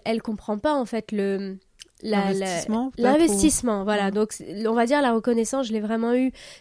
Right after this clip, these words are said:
Speaker 1: vis-à-vis de ses chefs, qui ont été comme mes, comme mes pères, en fait, et qui le sont encore aujourd'hui, à qui je donne toujours des nouvelles, et, euh, et je les vois régulièrement, j'oublie pas, je leur ramène, bah, pour le coup, mes enfants, ce qui est un peu bizarre.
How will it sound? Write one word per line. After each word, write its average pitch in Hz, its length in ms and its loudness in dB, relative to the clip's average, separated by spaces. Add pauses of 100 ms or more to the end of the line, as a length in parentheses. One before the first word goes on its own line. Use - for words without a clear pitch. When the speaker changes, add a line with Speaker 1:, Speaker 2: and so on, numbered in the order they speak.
Speaker 1:
vis-à-vis 220 300 2
de - 60 -4
ses 247 100 2
chefs, 233 460 0
qui 214 60 -10
ont - 20 -4
été 208 180 -4
comme 220 240 -4
mes, 220 300 0
comme 208 180 -4
mes 214 120 0
pères, 240 340 0
en 202 80 -4
fait, 214 240 -6
et 190 40 -6
qui - 140 -10
le 190 180 -6
sont 220 140 -6
encore 214 280 -4
aujourd'hui, 202 500 -2
à 214 80 0
qui - 140 -12
je 185 40 -8
donne 196 140 -6
toujours 214 260 -4
des 208 100 0
nouvelles, 240 540 2
et, 190 140 0
euh, 180 100 -4 (340)
et 208 80 -2
je 196 120 -4
les 202 80 0
vois 220 260 2
régulièrement, 214 680 0
j'oublie 196 280 -6
pas, 220 160 -2
je 202 100 -4
leur 170 100 -4
ramène, 202 180 -4
bah, 190 140 -4
pour 220 120 0
le 220 120 4
coup, 226 140 -6
mes 220 180 2
enfants, 220 260 0
ce 220 80 -6
qui - 80 -10
est 202 60 -2
un 196 60 -6
peu 208 120 -2
bizarre. 226 400 -2